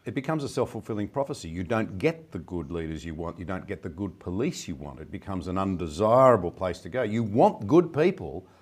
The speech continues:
to go and try and be good police. But if it's going to be assumed simply because they're in a uniform that they're against you and they're a danger, I would have thought that serves no one's interests.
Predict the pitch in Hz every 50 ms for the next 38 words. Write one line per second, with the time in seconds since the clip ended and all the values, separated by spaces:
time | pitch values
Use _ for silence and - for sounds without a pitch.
0 | - - 117 110 92 135 123 120 120 107 - 117 120 117 117 110 104 113 113 107
1 | - 120 98 90 135 143 139 - - 123 123 131 - - - - - - - _
2 | _ - - - _ - - 139 165 202 196 - 185 156 135 123 120 113 107 -
3 | - 139 135 127 123 - - - - 165 180 185 165 147 123 117 - 143 131 101
4 | 120 117 117 117 113 113 107 113 123 131 135 - - 95 78 69 73 87 - _
5 | - - - - - 127 127 123 135 135 131 123 117 127 127 131 131 - - -
6 | 113 120 123 117 110 110 110 107 104 104 101 95 113 110 127 143 135 - 80 -
7 | - - - _ _ _ _ _ _ _ _ _ - 117 127 135 156 - 139 -
8 | 156 147 - - 139 135 - - - 143 135 139 131 107 - 110 95 98 95 98
9 | 101 113 131 151 151 120 98 78 76 71 71 71 67 - - 69 64 - - -
10 | - - - -